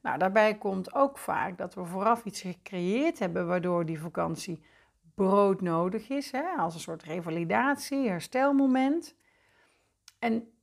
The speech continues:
juist dan zijn die te hoge verwachtingen funest. Ehm, je gaat hard je best doen,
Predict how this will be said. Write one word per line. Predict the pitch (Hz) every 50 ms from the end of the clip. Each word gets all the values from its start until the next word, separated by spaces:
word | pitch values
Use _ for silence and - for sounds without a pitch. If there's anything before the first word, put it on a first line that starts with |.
| _
juist | - 240 220 240 240 247 233 220 208 202
dan | 220 254 277 294 285
zijn | 277 269 254
die | 240 247 226
te | 233 247
hoge | 226 220 226 226 214 226 220
verwachtingen | 190 190 202 220 220 214 214 - - 202 196 190 190
funest. | - - - 196 185 196 226 311 339 262 190 - - - - - _ _
Ehm, | - 208 196 196 190 190 190 190 190 190 196
je | 196 190
gaat | 185 - 196 190 190 185
hard | 190 196 202 196 196
je | - 262
best | 240 240 302 294 285 294 -
doen, | 262 254 254 247 247 240 -